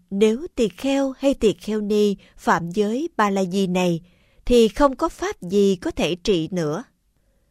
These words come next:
Vì rằng không thể phát lồ sám hối, bỏ hẳn ra ngoài Phật Pháp, không được cùng với chúng tăng ở chung, đọc tụng giới, làm Pháp yết ma, cùng với những việc Bố Tát tự tứ, vân vân,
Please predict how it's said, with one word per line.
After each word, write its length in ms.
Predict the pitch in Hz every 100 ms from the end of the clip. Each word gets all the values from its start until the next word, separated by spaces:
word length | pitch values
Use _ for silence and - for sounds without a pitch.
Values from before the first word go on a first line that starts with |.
| _ _ _ _ -
Vì 280 | 175 226 190
rằng 340 | 208 202 202 196
không 260 | 302 285
thể 220 | 269 160
phát 340 | 160 339 381 220
lồ 260 | 202 185
sám 280 | 175 202 240
hối, 420 | - 220 208 240 330 _ _ _ -
bỏ 200 | 196 185
hẳn 400 | - 147 165 302
ra 140 | 285 277
ngoài 360 | 208 196 180
Phật 260 | 175 233 -
Pháp, 340 | - 254 349 - _ _ _
không 240 | - 302 214
được 220 | 202 180
cùng 220 | 220 196
với 360 | 170 208 220 320 -
chúng 220 | 220 277
tăng 280 | - 233 214
ở 180 | - 147 147
chung, 240 | 233 214 196 - _ _
đọc 360 | 202 202 - -
tụng 220 | 180 151
giới, 340 | 196 190 247 330 _ _ _
làm 300 | 202 220 196
Pháp 380 | 165 - 269 -
yết 260 | 277 294 -
ma, 300 | 196 185 180 - _ _ _ _
cùng 220 | 220 196
với 380 | 175 208 220 330
những 260 | 294 160
việc 280 | 190 240 240
Bố 180 | 185 247 -
Tát 360 | 269 339 - -
tự 200 | 175 147
tứ, 420 | - 196 220 330 _
vân 160 | 226 190
vân, 340 | 185 185 170